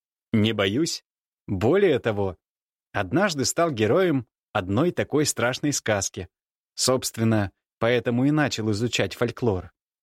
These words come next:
Хочу понять, чему именно я стал свидетелем». У камина было жарко, и дрова трещали,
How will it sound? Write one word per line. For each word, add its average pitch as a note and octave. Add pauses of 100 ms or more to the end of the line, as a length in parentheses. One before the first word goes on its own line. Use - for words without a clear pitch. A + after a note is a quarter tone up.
(540)
Хочу C3
понять, C#3
чему A2+
именно C#3+
я B2
стал G#2+
свидетелем». G2 (840)
У G2+
камина B2
было C3
жарко, F#2+ (380)
и A2+
дрова G2
трещали, B2+